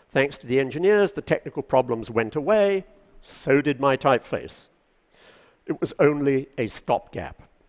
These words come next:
Microsoft came back to say that affordable computer monitors with better resolutions were at least a decade away. So I thought, "Well, you know, a decade, that's not bad. That's, that's more than a stopgap."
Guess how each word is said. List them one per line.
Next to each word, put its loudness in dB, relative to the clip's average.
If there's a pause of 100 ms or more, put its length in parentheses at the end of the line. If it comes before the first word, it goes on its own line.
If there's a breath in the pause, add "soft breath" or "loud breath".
(880)
Microsoft 2
came 0
back 2
to -6
say 0
that -4
affordable 0
computer -6
monitors -4
with -10
better 0
resolutions -10
were -10
at -16
least -14
a -12
decade -6
away. -8 (1080 loud breath)
So 0
I 6
thought, 4
"Well, -2
you -8
know, -6
a -8
decade, -4 (420)
that's -12
not -6
bad. -6
That's, -10
that's -10
more -2
than -6
a -6
stopgap." -12